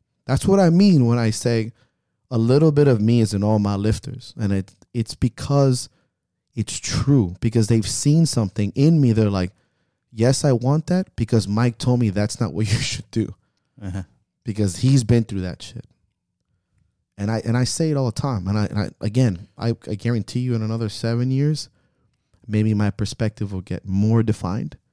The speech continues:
Speaker 1: but I feel that it's on the right path. And I know it's an everyday thing.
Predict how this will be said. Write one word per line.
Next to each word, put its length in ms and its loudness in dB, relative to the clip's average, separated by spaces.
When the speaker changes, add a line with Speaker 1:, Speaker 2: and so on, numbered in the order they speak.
Speaker 1:
but 300 -4
I 140 0
feel 540 0
that 140 0
it's 160 -6
on 120 0
the 100 -2
right 300 -6
path. 300 -6
And 140 -2
I 80 -2
know 240 0
it's 120 -4
an 80 -2
everyday 420 -6
thing. 260 -12